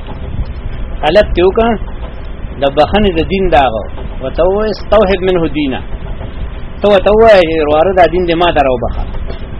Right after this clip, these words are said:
«فإن أبى فابتعه منه.» که چېرې هغه انکار وکړو، نو ورته یې ووایه، «ورواره دا زر، دا زر درهمه والا خیر دی. دا پیسې والا خو دا دین دې ما ته راکړه. په پیسو یې راکړه، کاسې نه درکوي.» هغه وی، «ښه ده،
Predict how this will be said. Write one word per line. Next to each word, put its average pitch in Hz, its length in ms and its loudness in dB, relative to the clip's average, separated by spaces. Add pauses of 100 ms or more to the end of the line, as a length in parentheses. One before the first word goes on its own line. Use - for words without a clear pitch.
(600)
«فإن 170 260 2 (180)
أبى 190 220 6 (500)
فابتعه 190 460 2 (100)
منه.» 127 180 -4 (960)
که 156 140 -4
چېرې 156 200 2
هغه 170 200 4
انکار 190 400 4
وکړو، 226 240 6 (600)
نو 143 100 -8
ورته 143 180 0
یې 160 80 4
ووایه، 196 160 4
«ورواره 170 340 4
دا 175 60 8 (120)
زر، 170 100 0 (280)
دا 147 60 2 (100)
زر 175 100 2 (100)
درهمه 147 400 -2
والا 117 240 0
خیر 110 220 -6
دی. - 80 -10 (320)
دا 139 80 0 (120)
پیسې 151 260 0 (100)
والا 180 200 4
خو 147 140 -2
دا 131 120 2
دین 156 140 -2
دې 143 140 0
ما 135 120 0
ته 113 120 -6
راکړه. 107 260 -10
په 147 140 0
پیسو 170 300 2
یې 151 120 4
راکړه، 117 260 -6
کاسې 156 280 0
نه 135 100 -4
درکوي.» 110 280 -6 (1120)
هغه 110 200 -6
وی، 110 140 -4
«ښه 214 120 2
ده، - 80 -6